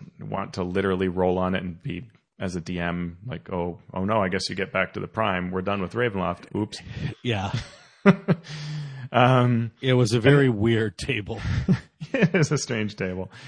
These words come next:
Speaker 2: Yeah.
Speaker 1: Uh, it can have monsters show up and things like that. Um, but, uh, but I think it's good inspiration. Um, and then there's the th-, the concept of a mist talisman, which allows you to travel to a specific domain if the border is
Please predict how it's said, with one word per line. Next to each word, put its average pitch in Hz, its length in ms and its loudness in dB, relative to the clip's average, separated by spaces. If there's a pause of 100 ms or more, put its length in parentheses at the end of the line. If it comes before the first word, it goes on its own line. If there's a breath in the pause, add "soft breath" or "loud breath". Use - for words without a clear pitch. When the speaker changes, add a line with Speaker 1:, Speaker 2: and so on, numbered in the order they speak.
(120)
Speaker 2:
Yeah. 110 140 2
Speaker 1:
Uh, 110 100 6
it 151 160 2
can 147 80 6
have 131 160 8
monsters 104 460 0
show 98 240 2
up 98 100 0
and 98 100 -2
things 95 220 -2
like 95 180 -4
that. 92 380 -2
Um, 90 400 -2 (1080 soft breath)
but, 127 180 10
uh, 113 260 8
but 143 140 2
I 151 160 4
think 139 140 2
it's 113 120 0
good 104 180 0
inspiration. - 560 -6 (540 loud breath)
Um, 113 420 4 (580)
and 135 360 0 (100)
then 139 240 4
there's 165 260 2
the 123 120 -2
th-, - 280 -2
the 117 100 2
concept 110 420 -2
of 90 60 -4
a 87 40 -4
mist 117 320 4
talisman, 170 580 -2
which 117 160 -6
allows 107 300 4
you 104 80 -2
to 95 60 -6
travel 104 240 0
to - 60 -6
a - 40 -10
specific - 580 -2
domain 104 520 2
if 110 160 -4
the 101 80 0
border 101 380 0
is 87 220 -8